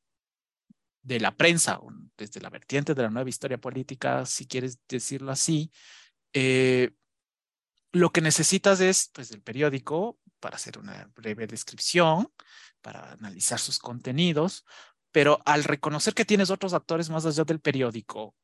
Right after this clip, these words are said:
quiere decir que esos otros actores produjeron al-, cosas, fuentes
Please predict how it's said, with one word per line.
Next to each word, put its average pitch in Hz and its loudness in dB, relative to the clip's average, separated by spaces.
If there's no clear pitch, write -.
quiere 156 6
decir 143 2
que 151 0
esos 151 -2
otros 151 -2
actores 139 0
produjeron 139 -4
al-, 175 6
cosas, - 2
fuentes 156 0